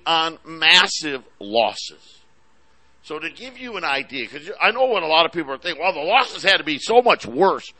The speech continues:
in oh seven, oh eight." The answer is no. Because unrealized losses has to do with interest rates. Interest rates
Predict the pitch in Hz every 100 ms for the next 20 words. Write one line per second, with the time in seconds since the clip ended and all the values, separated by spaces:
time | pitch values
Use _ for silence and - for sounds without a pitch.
0 | _ - - 151 156 - 156 139 131 120
1 | 151 151 - 123 175 226 196 107 107 156
2 | 202 - _ _ _ _ _ _ _ _
3 | _ _ _ _ _ _ _ _ _ _
4 | - 151 185 180 180 165 - 185 262 277
5 | 220 214 196 175 151 170 208 233 160 127
6 | 165 175 - 147 - 131 175 196 180 151
7 | 131 _ _ _ _ - 143 143 _ 214
8 | 240 - 139 - - 87 - - - _
9 | _ _ _ _ _ _ _ _ _ _
10 | _ _ _ _ _ _ _ _ 165 -
11 | - 294 269 175 180 151 - -